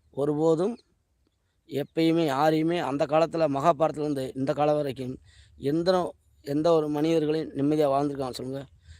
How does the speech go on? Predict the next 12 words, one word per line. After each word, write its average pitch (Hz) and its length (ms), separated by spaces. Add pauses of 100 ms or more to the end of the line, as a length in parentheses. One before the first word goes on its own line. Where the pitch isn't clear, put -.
(120)
இருக்கிற 180 340
மோசம் 180 320
ஒரு 151 80
நல்ல 147 200
நேரத்துல 165 340 (180)
நம்ம 139 280
வந்து 151 240
நான் 151 300
என்ற 147 180
ஆணவத்துல 139 340
வாழ்ந்துடலாம். 127 440 (580)
அப்ப 143 340